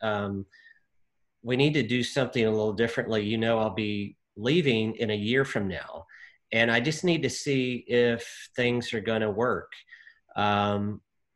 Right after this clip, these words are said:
and so I began to pull back on my responsibilities locally, and, uh, reduced my, my hours really of,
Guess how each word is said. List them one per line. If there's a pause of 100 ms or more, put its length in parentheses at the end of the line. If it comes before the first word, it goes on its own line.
(120)
and
so
I
began
to
pull
back
on
my
responsibilities
locally, (600)
and, (480)
uh, (680)
reduced
my,
my
hours
really
of,